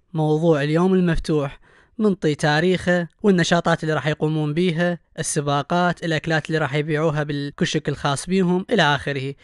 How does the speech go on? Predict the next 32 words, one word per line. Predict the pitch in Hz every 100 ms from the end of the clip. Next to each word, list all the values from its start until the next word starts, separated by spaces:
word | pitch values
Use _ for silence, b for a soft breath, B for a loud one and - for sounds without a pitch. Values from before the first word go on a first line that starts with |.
| -
إذن | 233 170
هو | 170
عبارة | 156 180 160
عن | 147
فايل | 147 190 190 185 185
التلميذ | 196 - 180 196 165
يرسم | 151 139 170 151
بيه | 151
مجموعة | 143 165 160
من | 151
الرسومات | 151 143 156 147 165 190 190 -
خاصة | - 156 - 160
بموضوع | 156 151 143 156 143
معين، | 147 160 180 180 180 170 185
يكتب | 190 - 151
بيه | 160
المعلومات | 147 143 151 156 170 156
الخاصة | 139 156 - 147
بهذا | 151 151
الموضوع. | 151 151 170 185 190 -
ولنفترض | 208 196 185 165 156 151
مثلًا | 175 185 185 190 - _ _ -
بعض | 160
التلاميذ | 160 165 160 170 175
يسأل | 170 160
الأستاذ، | 151 - 160
"اعطينا | 147 - 196
مثال"، | 180 165 160 151 147 b -
مثلًا | 202 202 180 202 196
موضوع | 175 165 156 180 196 185 -
يوم | 180 180 190
المعلم. | 185 165 170 151 147